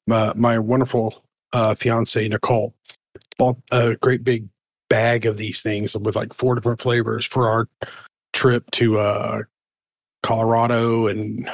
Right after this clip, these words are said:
Florida, all, all of our trips this year. And they were wonderful little companions on our trip.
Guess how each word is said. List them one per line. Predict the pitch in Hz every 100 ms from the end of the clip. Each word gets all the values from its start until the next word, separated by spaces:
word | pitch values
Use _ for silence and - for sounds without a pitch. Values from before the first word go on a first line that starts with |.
| - _ -
Florida, | 127 123 110
all, | 123 -
all | 123 131
of | 123
our | 117
trips | - 107 -
this | - -
year. | 107 107 - _ - _ _
And | 113 113 110 107
they | 127
were | 123
wonderful | 113 127 123 127
little | 123 123
companions | - 113 117 120 113 104
on | 113
our | 110
trip. | 101 - 113